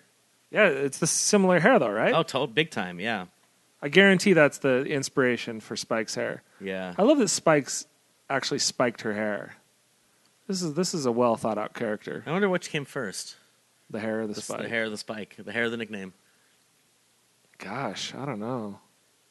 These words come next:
Speaker 2: 'Cause when, when did we start calling you Old Ponytail?
Speaker 1: <laughs>
Speaker 2: Was that
Speaker 1: Uh,
Speaker 2: before or after
Speaker 1: I don't have a ponytail.
Speaker 2: you stopped cutting your hair?
Speaker 1: I never do the ponytail. I do, uh, the, the man bun.
Speaker 2: Good.
Speaker 1: I do.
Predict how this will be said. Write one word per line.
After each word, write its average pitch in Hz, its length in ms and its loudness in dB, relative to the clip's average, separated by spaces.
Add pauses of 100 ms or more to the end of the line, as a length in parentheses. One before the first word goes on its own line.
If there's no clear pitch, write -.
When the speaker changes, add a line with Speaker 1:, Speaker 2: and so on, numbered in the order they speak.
(920)
Speaker 2:
'Cause 170 180 -6
when, 233 340 0
when 233 140 0
did 240 100 -2
we 233 100 0
start 196 220 0
calling 170 200 -2
you 151 160 -2
Old 135 160 -2
Ponytail? 101 480 -6 (240)
Speaker 1:
<laughs> - 260 -10 (600)
Speaker 2:
Was 135 100 -4
that 175 120 4
Speaker 1:
Uh, - 0 -
Speaker 2:
before 170 340 4
or 147 40 10
after 113 520 2 (500)
Speaker 1:
I - 60 -2
don't 120 60 0
have 117 80 -2
a 104 80 -4
ponytail. 104 420 -6
Speaker 2:
you 113 60 -12
stopped - 320 -8
cutting - 180 -6
your 92 80 -14
hair? 92 160 -12
Speaker 1:
I 131 40 -4
never 131 220 2
do 131 120 2
the 120 100 -4
ponytail. 98 640 -6 (640)
I 123 120 2
do, 120 480 4 (140)
uh, 98 340 -4 (120)
the, 123 260 -10 (120)
the 131 160 -2
man 110 320 -4
bun. 104 420 -6 (500)
Speaker 2:
Good. 98 300 -10
Speaker 1:
I 120 140 0
do. 113 440 0